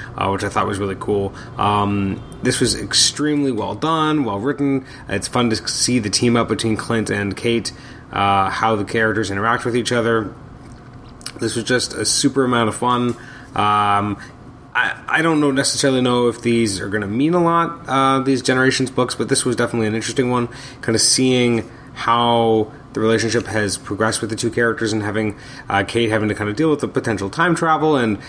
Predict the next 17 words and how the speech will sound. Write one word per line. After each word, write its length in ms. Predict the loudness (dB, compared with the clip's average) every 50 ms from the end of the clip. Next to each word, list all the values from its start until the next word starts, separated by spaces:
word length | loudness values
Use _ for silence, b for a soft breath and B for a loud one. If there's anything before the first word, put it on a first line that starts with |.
| B B
and 140 | -2 -2 2
dealing 240 | 2 2 2 2 2
with 140 | 0 0 0
a, 100 | -2 -2
a 40 | 0
younger 280 | 0 0 2 2 2 2
version 240 | 2 2 0 0 -2
of 60 | -4
Clint. 400 | -2 0 2 2 2 0 -2 -8 B B B B B B
Um, 600 | 2 4 4 4 4 4 2 2 0 -2 -4 -6 B B B B B B
the 360 | -2 0 2 2 2 2 0 -2
backdrop 540 | -2 0 0 0 0 2 2 2 2 2
of 60 | 0 0
then 140 | 2 2
going 160 | 2 2 2 0
up 160 | 0 -2 -2
against, 300 | 0 0 0 0 -2